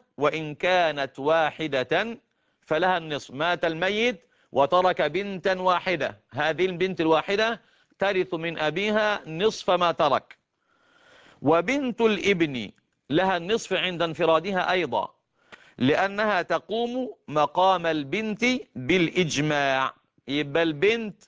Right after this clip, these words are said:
عند انفرادها لها النصف، وبنت البن-، بنت الابن عند انفرادها لها النصف بالإجماع. معنا اتصال. أيوة، نعم.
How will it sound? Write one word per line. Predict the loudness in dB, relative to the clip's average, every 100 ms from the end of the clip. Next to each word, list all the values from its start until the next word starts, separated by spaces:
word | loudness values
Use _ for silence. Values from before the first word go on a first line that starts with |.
| -6
عند | -4 -2 -2
انفرادها | -2 0 2 2 2 0
لها | 0
النصف، | 0 -2 -2 -14 _ _ _ 0
وبنت | 2 2 0 0 0
البن-، | 0 2 2 0 -4
بنت | -6 -2 0 0
الابن | 0 2 0 0 -6
عند | -6 -4
انفرادها | -6 -2 0 2 2 0
لها | 0
النصف | -2 -2 -4 -4 -12
بالإجماع. | -4 -2 0 -2 0 0 -2 -4 _ _ _ _ _ _ _ _ _ _ _ _ _ _ _
معنا | -2 0 0
اتصال. | -2 -2 2 2 2 -10 _ -20 -20 -20 _ -20 -20 -20 -20 -20 -20 -20 -8 -2
أيوة، | 0 2
نعم. | 0